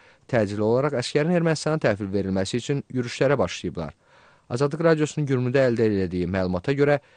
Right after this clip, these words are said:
şəhər sakinləri inanırlar ki, polis özü qəsdən rus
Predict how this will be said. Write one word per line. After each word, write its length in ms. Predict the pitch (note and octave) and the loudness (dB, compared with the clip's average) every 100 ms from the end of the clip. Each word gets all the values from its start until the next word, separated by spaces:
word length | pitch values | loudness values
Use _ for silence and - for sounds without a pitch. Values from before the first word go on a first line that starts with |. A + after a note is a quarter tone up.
| _ | _
şəhər 240 | - D3+ E3 | -2 0 2
sakinləri 540 | E3+ - D#3+ D3+ D#3 | 0 0 0 2 0
inanırlar 560 | D#3 D#3 D3 A#2+ A2 G#2+ | 0 0 2 2 0 0
ki, 220 | - D#3+ _ _ - | -2 -6 _ _ 0
polis 320 | D#3+ G3+ - - | 0 0 -4 -2
özü 300 | D3 C#3+ E3+ | 0 0 0
qəsdən 400 | D3 C3+ - E3 | 0 0 0 0
rus 160 | D3+ | 0